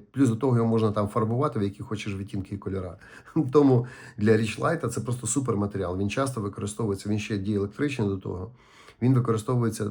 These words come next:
точно не тільки в ножах, його багато де використовують, там, починаючи від меблів, музичних інструментів, закінчуючи от на руків'ях, е, ножів.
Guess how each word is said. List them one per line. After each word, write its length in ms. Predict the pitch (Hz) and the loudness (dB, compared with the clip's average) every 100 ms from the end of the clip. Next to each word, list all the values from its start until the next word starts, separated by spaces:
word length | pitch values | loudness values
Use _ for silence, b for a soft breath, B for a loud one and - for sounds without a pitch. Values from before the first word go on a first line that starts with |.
| - | 0
точно 300 | 151 156 - | 2 2 2
не 120 | 101 | 0
тільки 220 | 98 - | 0 -4
в 40 | 95 | -4
ножах, 400 | 95 92 87 - | -4 -4 -8 -8
його 300 | 104 110 117 | -2 0 0
багато 420 | 101 113 123 113 | 2 4 4 2
де 100 | 95 | -2
використовують, 680 | 92 95 92 95 - 92 98 | -8 -10 -10 -12 -12 -10 -10
там, 180 | 92 95 b b b | -10 -12 b b b
починаючи 480 | - - 113 113 - | -10 0 2 2 0
від 100 | 104 | 0
меблів, 400 | 110 107 101 98 | 2 2 0 -2
музичних 380 | 101 101 101 101 | -2 -2 -4 -4
інструментів, 560 | 101 - 123 139 127 | -4 0 0 2 0
закінчуючи 600 | 92 95 113 104 104 - | -4 -4 -6 -6 -8 -8
от 140 | 98 95 | -10 -6
на 80 | 92 | -6
руків'ях, 520 | 92 - 98 92 - | -6 -6 -6 -6 -8
е, 240 | 95 95 | -8 -6
ножів. 320 | 95 90 90 | -6 -6 -10